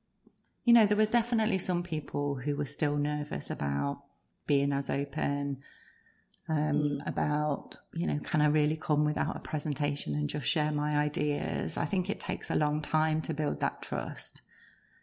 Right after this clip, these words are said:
Speaker 1: But for those that really embraced that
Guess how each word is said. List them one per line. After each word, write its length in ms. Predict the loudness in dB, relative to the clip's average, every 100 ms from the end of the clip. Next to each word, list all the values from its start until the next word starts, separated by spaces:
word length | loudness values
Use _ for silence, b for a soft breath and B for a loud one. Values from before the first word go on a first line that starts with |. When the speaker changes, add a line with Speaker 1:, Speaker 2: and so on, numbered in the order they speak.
| b 0
Speaker 1:
But 160 | 0
for 100 | 0
those 760 | 0 2 6 6 6 4 0 -8 -4
that 160 | -2
really 320 | 2 2 2
embraced 680 | 0 0 0 0 0 -4 -4
that 280 | 0 0 0